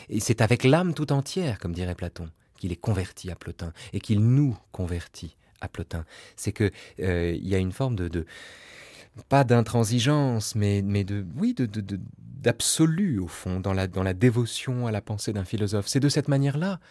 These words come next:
qu'on le donne, qu'on la donne bien à entendre. Et d'ailleurs, ce livre, le livre de Pierre Hadot, qui est la meilleure introduction à Plotin, à ma connaissance,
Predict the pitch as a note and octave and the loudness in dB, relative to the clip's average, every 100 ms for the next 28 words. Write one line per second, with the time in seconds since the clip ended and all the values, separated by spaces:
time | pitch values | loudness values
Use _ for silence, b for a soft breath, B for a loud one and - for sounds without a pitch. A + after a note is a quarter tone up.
0 | b - B2 A#2+ A2+ A2+ G#2+ B2 A#2+ A2 | b -2 2 4 4 2 2 2 2 2
1 | A#2 G2+ A2+ A2 G2+ G2 G2+ G2+ B2+ A#2+ | 2 2 0 2 0 -2 -2 4 6 6
2 | F#2+ D#2+ B B B - - C3 B2+ A#2+ | 4 -2 B B B -8 2 4 6 4
3 | E2+ F2+ G2+ G#2 - F#2 F2 F2 F2+ - | 0 -2 0 0 -4 -4 -4 -4 -4 -2
4 | B2+ B2 B2+ A#2 G#2+ F#2+ - F2 - F#2 | 2 4 4 4 2 -2 -4 -8 -8 -6
5 | F2 F#2 F#2+ E2+ F2 - F2+ F2+ G#2 E2+ | -4 -4 -6 -10 -14 -8 -6 -4 -6 -8
6 | - | -10